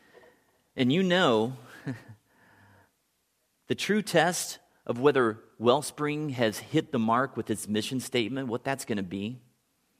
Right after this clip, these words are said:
It's not gonna be when our children, those of us that are sitting here in the room today, when our children, you know, commit their life to the Lord and, and, and choose to follow him,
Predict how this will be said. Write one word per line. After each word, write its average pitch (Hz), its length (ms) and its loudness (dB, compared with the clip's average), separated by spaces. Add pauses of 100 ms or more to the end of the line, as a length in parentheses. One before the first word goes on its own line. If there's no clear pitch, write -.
(840)
It's - 180 0
not 185 220 2
gonna 175 180 0
be 135 260 2
when 113 380 0 (140)
our 156 200 4
children, 107 580 0
those 113 200 2
of 120 60 -4
us 113 140 0
that 113 100 0
are 104 40 -2
sitting 113 340 -2
here 113 200 -2
in 113 100 0
the 107 80 0
room 101 260 -4
today, 98 460 -8 (760)
when 117 140 2
our 117 220 4
children, 160 720 -4
you 120 100 -2
know, 123 120 0
commit 117 400 -2
their 123 140 0
life 113 300 2
to 123 100 -6
the 101 100 -2
Lord 113 400 -2
and, 104 200 -2
and, 101 240 -4
and 104 280 -2
choose 123 320 -4
to 101 120 -10
follow 120 400 0
him, 139 480 -6